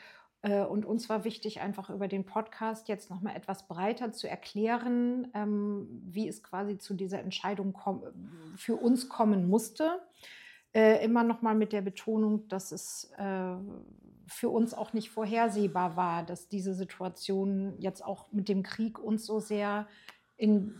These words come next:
diesen kleinen Kommunen, äh, beeinflussen und beeinträchtigen könnte. Jetzt wird dir oder jetzt wird uns, nicht nur dir, sondern uns auch, äh, vorgeworfen ein bisschen, dass es hier auch um Kaffeesatzleserei gibt oder dass,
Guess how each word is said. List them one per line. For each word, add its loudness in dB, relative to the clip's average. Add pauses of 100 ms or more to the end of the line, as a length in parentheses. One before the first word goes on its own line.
(180)
diesen 0
kleinen 2
Kommunen, 2
äh, -2
beeinflussen -2
und 2
beeinträchtigen -2
könnte. 0 (640)
Jetzt 0
wird -2
dir 2
oder -2
jetzt -6
wird -4
uns, 2
nicht -8
nur -4
dir, 0
sondern -4
uns -2
auch, -10
äh, -4
vorgeworfen -2
ein -2
bisschen, -2
dass -6
es -12
hier -4
auch -6
um -4
Kaffeesatzleserei -2
gibt -6
oder -4
dass, -10